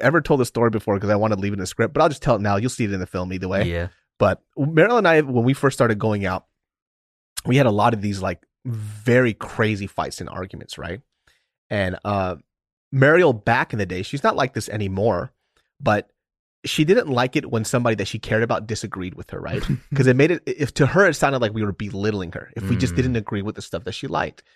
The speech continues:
Speaker 1: right? And since, and this is, like, our first year or two that we've been together, right? And, you know, me growing up in a household where we f-, we tend to yell a lot, I got super frustrated with her. So I don't,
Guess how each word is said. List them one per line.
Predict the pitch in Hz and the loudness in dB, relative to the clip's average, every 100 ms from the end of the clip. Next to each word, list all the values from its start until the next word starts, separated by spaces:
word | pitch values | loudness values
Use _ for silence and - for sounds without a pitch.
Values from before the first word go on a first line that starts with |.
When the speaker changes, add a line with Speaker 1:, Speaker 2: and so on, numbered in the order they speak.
| _ _ _ | _ _ _
Speaker 1:
right? | 95 98 | -4 -4
And | 156 165 - | -4 -8 -6
since, | 247 - | -6 -6
and | - 202 | -4 -4
this | 202 | -2
is, | 135 | -2
like, | 113 | 0
our | 107 | -2
first | - 135 123 - | -2 0 -2 -4
year | 104 104 104 | -4 0 0
or | |
two | 95 - | -2 -6
that | 107 82 | -6 -6
we've | 95 | -8
been | 90 | -10
together, | 87 87 71 67 | -12 -12 -12 -12
right? | 82 - _ _ _ _ _ - | -12 -12 _ _ _ _ _ -6
And, | 107 98 95 - | -2 -2 -4 -6
you | - | -2
know, | 120 107 | 0 2
me | 127 | 2
growing | 139 131 | 4 4
up | 123 | 2
in | 113 | 0
a | 104 | 0
household | 98 117 139 - 95 | 2 2 0 -2 -4
where | 95 90 _ | -4 -6 _
we | 120 110 | -6 -6
f-, | - 135 | -4 -6
we | 127 | -6
tend | 120 131 | -2 -2
to | 101 | -2
yell | 95 101 135 | 0 2 2
a | 98 | 0
lot, | 87 92 - _ - - _ - | -4 -8 -10 _ -20 -20 _ -8
I | 139 | -6
got | 120 85 - _ | -4 -6 -10 _
super | - 135 131 | -8 -6 -6
frustrated | - 147 - 117 95 | -2 -2 0 -2 -2
with | 92 - | -6 -10
her. | 120 | -10
So | - 107 - _ _ - - _ | -4 -4 -4 _ _ -20 -20 _
I | 147 | 2
don't, | 202 - | 2 0